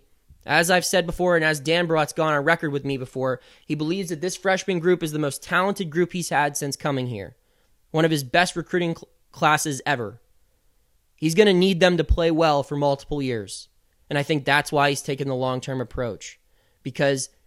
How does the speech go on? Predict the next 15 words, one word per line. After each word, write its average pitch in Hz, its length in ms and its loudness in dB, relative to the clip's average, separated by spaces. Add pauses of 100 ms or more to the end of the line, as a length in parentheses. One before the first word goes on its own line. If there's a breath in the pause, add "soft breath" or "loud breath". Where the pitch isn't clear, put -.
(200)
issues 160 500 0
that 139 220 -4
they 135 280 -4 (100)
haven't 180 460 0
been 143 120 -2
able 131 200 -2
to 123 80 -6
control, 123 500 -8 (400)
like 127 160 -2
a 127 40 -4
pandemic, 143 720 0 (380)
and 139 120 -2
even 147 180 2
more 165 200 2
so 123 400 -2